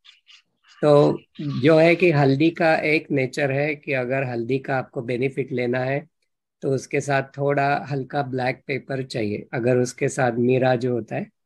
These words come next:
अगर ब्लैक पेपर नहीं है तो वो हल्दी असरदार नहीं होती है। और सुबह पहली थिंग अगर हमने, अ, ब्लैक पेपर किया तो जिनकी पित्ता प्रवृत्ति है उनको काफी, अ, शायद पेट ठीक नहीं लगेगा,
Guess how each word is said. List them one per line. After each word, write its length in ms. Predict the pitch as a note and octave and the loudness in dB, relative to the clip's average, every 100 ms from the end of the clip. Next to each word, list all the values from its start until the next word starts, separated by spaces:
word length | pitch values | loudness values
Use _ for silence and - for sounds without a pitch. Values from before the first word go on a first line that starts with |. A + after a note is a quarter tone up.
| _ | _
अगर 200 | C3+ B2 | -4 -2
ब्लैक 380 | A#2 A#2+ B2 C3 - | 0 0 0 0 -6
पेपर 300 | B2+ D3 B2+ | -4 0 2
नहीं 340 | A#2 C#3+ F3+ | 2 2 2
है 260 | D3+ A#2 - _ _ _ _ _ _ | 0 -2 -8 _ _ _ _ _ _
तो 100 | C#3 | -2
वो 180 | C#3 C3 | 0 0
हल्दी 340 | C3 B2+ C#3+ | -2 0 0
असरदार 580 | C3 - C3 B2 B2+ B2+ | 0 -4 -6 -4 -4 -2
नहीं 240 | B2+ B2 | -2 -2
होती 320 | A#2 A2 A#2 | -4 -8 -10
है। 140 | G#2 G2+ _ _ _ _ _ _ - | -12 -14 _ _ _ _ _ _ -2
और 140 | C3+ | 0
सुबह 340 | C3 D3+ D3 | 2 4 6
पहली 500 | D3+ - D#3+ F3 F#3+ - | 4 4 6 6 4 4
थिंग 300 | E3 D#3+ D#3 | 4 6 4
अगर 340 | - C#3 C3+ | 2 2 4
हमने, 560 | C3+ C3+ C#3 C#3+ C#3+ C#3+ - G#3+ - _ _ - | 4 4 4 4 2 0 -8 -16 -18 _ _ -4
अ, 200 | C#3 C3 | -2 -2
ब्लैक 380 | A2+ B2 B2+ C3 | -2 -2 -2 -4
पेपर 300 | C#3 - C3+ | -6 -4 -6
किया 400 | B2+ B2 C#3 G#3 | -4 -4 -4 -4
तो 260 | G3+ - D3 | -8 -6 -4
जिनकी 380 | B2+ B2+ B2+ | -2 -4 -6
पित्ता 340 | C#3+ C#3+ - C#3 | -8 -8 -4 -2
प्रवृत्ति 600 | C#3+ C3+ C3 C3 B2+ C#3 | 2 2 4 2 2 2
है 140 | C3+ | 2
उनको 340 | C3 B2 B2 C3 | 2 -2 -4 -6
काफी, 580 | - A#2 - C#3 C#3+ - _ _ _ _ _ _ | -2 -4 -2 -2 -4 -6 _ _ _ _ _ _
अ, 400 | - B2+ C3 C#3+ - - _ | -2 0 0 -2 -4 -10 _
शायद 440 | - C3+ C3 C3+ C3 - | -6 -2 0 0 -4 -4
पेट 260 | C#3 A#2 - | -4 -4 -10
ठीक 340 | E3+ C#3+ D3 | -8 -8 -2
नहीं 200 | D#3 F3+ | 0 2
लगेगा, 460 | D3 A#2 A2 G#2+ | 0 -2 -4 -10